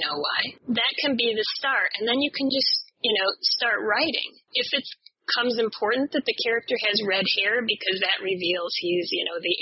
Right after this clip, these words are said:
heir to the throne of Gondor or something, then you can put in the red hair, but all those things are, are just gonna mess you up, because if you try to get them in the story, they probably are not relevant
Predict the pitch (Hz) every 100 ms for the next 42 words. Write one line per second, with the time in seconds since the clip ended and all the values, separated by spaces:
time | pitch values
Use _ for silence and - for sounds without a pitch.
0 | 196 196 190 196 190 - 196 196 185 185
1 | 190 185 208 233 240 240 254 254 262 294
2 | 302 - - - _ - 220 233 240 240
3 | 233 233 214 214 240 254 381 349 214 185
4 | - - 208 202 214 - _ _ _ 320
5 | 330 - 285 294 269 - 285 285 277 269
6 | - - 185 - - 226 233 254 - 254
7 | 214 220 240 - 247 - 233 - - -
8 | 220 - 220 196 - 240 277 233 214 208
9 | 196 185 - - 175 180 185 175 - 233
10 | 240 233 196 185 180 - 180 180 180 185